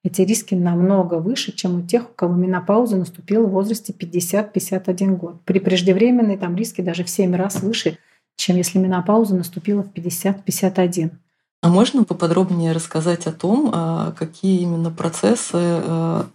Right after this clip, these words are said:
Speaker 2: именно вот связанные с гормональным фоном происходят, а, в женском организме, а, в менопаузу? Какие гормоны в дефиците?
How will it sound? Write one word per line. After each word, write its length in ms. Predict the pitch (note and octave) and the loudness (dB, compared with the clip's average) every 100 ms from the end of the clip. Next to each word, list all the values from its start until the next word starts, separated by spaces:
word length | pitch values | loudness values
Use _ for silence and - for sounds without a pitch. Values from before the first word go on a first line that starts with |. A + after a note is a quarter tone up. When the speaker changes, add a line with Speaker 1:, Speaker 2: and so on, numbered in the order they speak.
| _ | _
Speaker 2:
именно 380 | G#3 G3 F#3 F3 | 4 6 4 0
вот 180 | E3 - | -6 -2
связанные 420 | F#3+ F3 F3 E3 | 0 2 0 -2
с 60 | |
гормональным 640 | E3+ F3+ F#3+ G3+ D#3+ D#3 D#3+ | 0 2 4 2 0 -6 -8
фоном 440 | - E3+ D#3 D#3 | -6 -6 -4 -6
происходят, 600 | D#3+ D#3+ D#3+ - D#3+ D#3 - | -6 -6 -4 -4 -2 -2 -4
а, 360 | - G#1+ - - | -2 -2 -2 -2
в 60 | E3 | -2
женском 460 | F3 E3 - E3 | 0 -2 -2 -2
организме, 680 | D#3+ D#3 E3+ D#3+ D#3 D#3 D#3 - - - - _ _ | 0 2 2 2 -2 -4 -6 -8 -18 -20 -20 _ _
а, 280 | E3 D#3 D#3+ | -2 0 2
в 60 | |
менопаузу? 840 | E3+ F3 F3+ E3 D3+ D#3 D3 D#3 D#3+ D#3+ | 4 4 4 0 0 -2 -4 -4 -6 -4
Какие 240 | F#3 G3 | 0 4
гормоны 760 | F3+ F#3 F#3 F#3+ F3+ F3 E3+ E3+ | 4 4 4 4 2 0 -2 -2
в 340 | - - F3 | -2 -2 -2
дефиците? 920 | E3+ F#3+ F#3+ - E3 E3 - E3 E3+ | -4 -4 -8 -2 -2 -2 -2 0 0